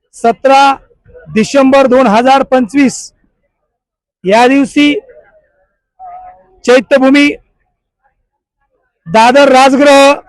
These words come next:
ते भीमा कोरेगाव पैदल यात्रा भंते ज्ञानज्योतीजी यांच्या नेतृत्वामध्ये निघालेली आहे. ही पैदल यात्रा सतरा डिसेंबर दोन हजार पंचवीस पासून निघाली आहे आणि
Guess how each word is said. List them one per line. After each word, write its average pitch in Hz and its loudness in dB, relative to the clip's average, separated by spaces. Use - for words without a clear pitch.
ते 254 2
भीमा 220 2
कोरेगाव 277 2
पैदल 254 2
यात्रा 277 2
भंते 226 0
ज्ञानज्योतीजी 262 0
यांच्या 247 0
नेतृत्वामध्ये 285 0
निघालेली 247 2
आहे. 285 4
ही 320 0
पैदल 294 2
यात्रा 294 0
सतरा 302 -2
डिसेंबर 285 0
दोन 262 0
हजार 277 2
पंचवीस 247 -2
पासून 269 -2
निघाली 277 2
आहे 262 2
आणि 277 0